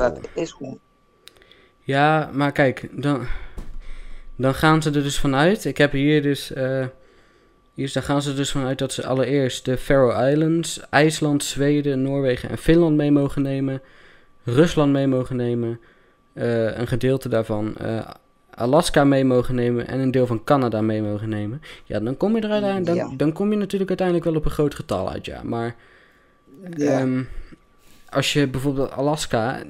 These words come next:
Speaker 2: <laughs> eerlijk is eerlijk, volgens mij zit dat diep op de Noordpool.
Speaker 1: Eh, even kijken.
Speaker 2: Alaska is
Speaker 1: Ja,
Speaker 2: gewo-,
Speaker 1: ik
Speaker 2: is gewoon een normale, eh, staat. En de,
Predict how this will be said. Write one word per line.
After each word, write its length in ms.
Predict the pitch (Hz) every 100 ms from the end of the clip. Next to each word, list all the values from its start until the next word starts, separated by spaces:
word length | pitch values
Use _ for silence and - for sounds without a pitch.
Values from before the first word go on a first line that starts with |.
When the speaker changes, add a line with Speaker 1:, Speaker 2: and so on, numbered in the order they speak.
| 85
Speaker 2:
<laughs> 240 | - 78 143
eerlijk 380 | 139 156 143 139
is 140 | 127
eerlijk, 380 | 165 117 131 - - - -
volgens 240 | - 127 123
mij 80 | 117
zit 140 | 123
dat 140 | 101
diep 100 | 117
op 60 | 135
de 80 | 143
Noordpool. 480 | 147 117 - 113 110 - - - - _ _ _ _ _ _ _ _ _ _ _ _ _ _ _ _ _ 127 123
Speaker 1:
Eh, 640 | 123 120 120 120 120 120 120 - -
even 180 | 123 -
kijken. 320 | - - - - _ _ _ _ _
Speaker 2:
Alaska 520 | - 123 143 - 139
is 160 | 131 -
Speaker 1:
Ja, 60 |
Speaker 2:
gewo-, 240 | - 127 131
Speaker 1:
ik 140 | -
Speaker 2:
is 160 | - 127
gewoon 260 | 127 123 147
een 80 |
normale, 640 | 147 139 143 143 135 127 127
eh, 380 | - - 127 123
staat. 300 | - 139 156
En 380 | - 120 - 127
de, 180 | 127